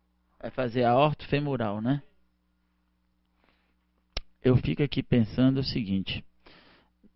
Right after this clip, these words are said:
O, o tratamento ideal aqui, se for pra livo, é troca a válvula aórtica, mamária pra D A e ponte safena pra marginal.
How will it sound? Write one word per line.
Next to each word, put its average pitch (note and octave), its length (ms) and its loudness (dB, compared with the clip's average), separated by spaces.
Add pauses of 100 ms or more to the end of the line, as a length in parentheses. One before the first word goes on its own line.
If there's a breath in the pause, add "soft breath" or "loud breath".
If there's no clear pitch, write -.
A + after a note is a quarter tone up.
(540)
O, C#3 400 6
o C3 100 12
tratamento F3+ 520 4
ideal B2 460 6
aqui, A#2+ 360 4
se - 240 -6
for - 300 2
pra A2 160 -2
livo, A2+ 420 8
é F#2+ 220 4 (380)
troca C#3+ 300 8
a - 20 6
válvula A#2+ 320 6
aórtica, C#3 520 6
mamária B2+ 400 6
pra A#2+ 140 0
D A#2 160 2
A C#3 80 2
e C#3 40 2
ponte C#3 260 0
safena B2 360 -2
pra A#2+ 140 -2
marginal. B2 560 2